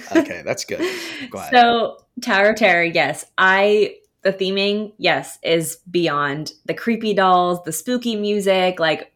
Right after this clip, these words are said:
Speaker 2: right up my alley. I absolutely love it. There's a Tower of Terror right above my head too.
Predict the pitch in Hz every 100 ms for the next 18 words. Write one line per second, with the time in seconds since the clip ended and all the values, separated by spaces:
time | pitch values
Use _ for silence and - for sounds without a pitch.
0 | - 196 202 208 202 185 175 160 170 165
1 | 143 165 170 180 175 160 151 151 143 -
2 | - - _ - 170 165 175 165 160 160
3 | 151 151 151 156 _ _ _ - 160 156
4 | 151 143 151 139 139 143 147